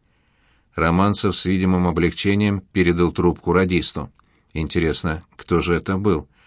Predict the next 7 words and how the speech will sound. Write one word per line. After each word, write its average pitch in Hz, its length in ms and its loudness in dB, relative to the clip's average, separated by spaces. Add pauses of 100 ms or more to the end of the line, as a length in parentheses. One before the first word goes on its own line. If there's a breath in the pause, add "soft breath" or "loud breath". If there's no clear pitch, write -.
(540 soft breath)
Начальник 90 540 2
штаба 101 480 -2
армии 82 540 -2 (200)
или 82 180 0
всё-таки 85 440 -2
сам 85 280 0
командующий? 80 760 -2